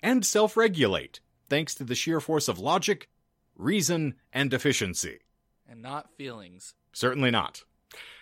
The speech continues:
Speaker 1: So for inspirations, they drew upon precedents from fiction. Ayn Rand
Speaker 2: <laughs>
Speaker 1: loomed
Speaker 2: Oh, no.
Speaker 1: very large,
Speaker 2: Ugh.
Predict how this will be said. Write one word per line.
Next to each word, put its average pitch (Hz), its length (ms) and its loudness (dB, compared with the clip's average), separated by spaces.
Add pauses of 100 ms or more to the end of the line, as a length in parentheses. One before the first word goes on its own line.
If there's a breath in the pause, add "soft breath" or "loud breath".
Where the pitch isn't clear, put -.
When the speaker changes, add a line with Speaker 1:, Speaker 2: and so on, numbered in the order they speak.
(160 loud breath)
Speaker 1:
So 113 220 2
for 127 140 -4
inspirations, 139 800 0
they 135 120 4
drew 147 220 -2
upon 143 360 -4 (100)
precedents 131 500 -2
from 101 200 -6
fiction. 175 580 2 (640)
Ayn 127 360 6
Rand 156 680 8 (200)
Speaker 2:
<laughs> - 160 -20
Speaker 1:
loomed 147 720 2
Speaker 2:
Oh, 117 40 -6
no. 101 40 -6
Speaker 1:
very 170 280 8
large, 165 720 6 (480)
Speaker 2:
Ugh. 127 540 -4